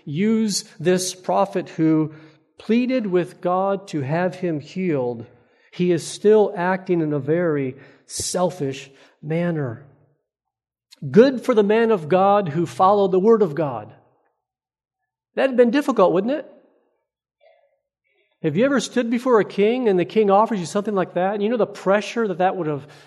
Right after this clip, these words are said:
have been on your life to say no to a king and, "I'm not gonna come home to your royal palace"? He left without lunch and he rejected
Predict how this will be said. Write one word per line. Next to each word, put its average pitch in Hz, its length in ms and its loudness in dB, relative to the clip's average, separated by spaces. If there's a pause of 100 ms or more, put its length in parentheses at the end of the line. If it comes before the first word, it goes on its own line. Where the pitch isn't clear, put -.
have 147 220 -4 (120)
been 202 300 0
on 220 100 2
your 165 140 2
life 151 520 0 (200)
to 202 120 0
say 196 300 4
no 190 460 4
to 226 260 0
a 170 100 2
king 190 480 -2
and, 175 120 0
"I'm 170 100 -2
not 196 180 -2
gonna 190 140 0
come 160 160 -4
home 190 240 4
to 185 100 -6
your 160 140 0
royal 180 380 2
palace"? 196 720 -4 (2500)
He 185 240 2
left 185 500 0
without 175 460 -2
lunch 151 600 -2 (220)
and 143 160 -2
he 147 120 -2
rejected 139 760 -4